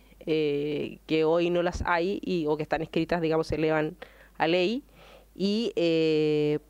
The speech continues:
¿por qué él no levanta estas alertas? Porque, eh, muchas veces no tiene la preparación,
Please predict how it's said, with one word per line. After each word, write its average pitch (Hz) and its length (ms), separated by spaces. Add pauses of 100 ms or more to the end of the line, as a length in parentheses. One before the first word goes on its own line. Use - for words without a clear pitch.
(120)
¿por - 120
qué - 160
él 233 80
no 240 80
levanta 220 340
estas 208 220
alertas? 196 560
Porque, 185 680
eh, 170 200
muchas 175 340
veces 175 220
no 175 80
tiene 180 180
la 185 120
preparación, 208 720